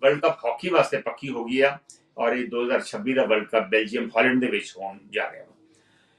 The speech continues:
ਇਸੇ ਨਾਲ ਜੁੜੀ ਖਬਰ ਆ ਕਿ ਮਹਿਲਾ ਏਸ਼ੀਆ ਕੱਪ ਦੇ ਵਿੱਚ, ਅਹ, ਪੂਲ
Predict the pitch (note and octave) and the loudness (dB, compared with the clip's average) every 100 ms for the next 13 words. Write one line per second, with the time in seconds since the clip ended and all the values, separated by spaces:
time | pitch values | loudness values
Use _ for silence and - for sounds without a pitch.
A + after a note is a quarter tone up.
0 | - D3+ G3+ G3+ F#3+ D#3 D#3+ F3 D3 - | 0 4 6 8 8 6 2 2 -4 -4
1 | C3+ D3 D3+ D3 A2+ C3 D#3 F3+ F3+ D#3 | 2 4 4 4 0 2 2 4 2 2
2 | D3+ D#3+ - B2+ C3 A2 - - - _ | 0 -2 0 -2 -2 -6 -10 -16 -20 _
3 | _ _ _ _ C3+ A#2+ B2 - _ _ | _ _ _ _ -6 -4 -4 -8 _ _
4 | D3+ F3 G3+ | -6 -2 0